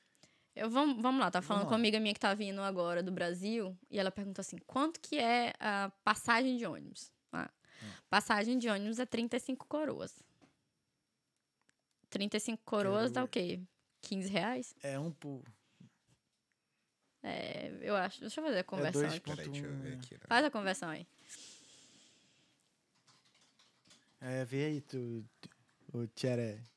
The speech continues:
Speaker 2: little, little Kim.
Speaker 3: Ó, um real brasileiro dão duas coroas norueguesas.
Speaker 2: É, um pra dois, é
Speaker 1: É.
Speaker 2: isso aí, é.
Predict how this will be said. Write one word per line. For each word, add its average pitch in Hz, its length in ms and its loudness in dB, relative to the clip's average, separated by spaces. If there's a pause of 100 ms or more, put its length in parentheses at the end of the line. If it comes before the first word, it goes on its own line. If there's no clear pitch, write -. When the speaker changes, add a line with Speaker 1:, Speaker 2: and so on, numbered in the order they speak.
(460)
Speaker 2:
little, 127 580 6 (540)
little 135 280 6
Kim. 120 340 -4 (1700)
Speaker 3:
Ó, 90 280 -4 (680)
um 104 160 -8
real 104 300 0
brasileiro 104 960 -2
dão 104 840 -8 (560)
duas 101 300 -4
coroas 90 340 -4
norueguesas. 87 440 -12 (540)
Speaker 2:
É, 226 60 4
um 165 120 4
pra 208 160 -4
dois, 175 280 -10
é 220 100 2
Speaker 1:
É. 180 100 4
Speaker 2:
isso 190 80 -4
aí, 170 160 -4
é. 139 220 -4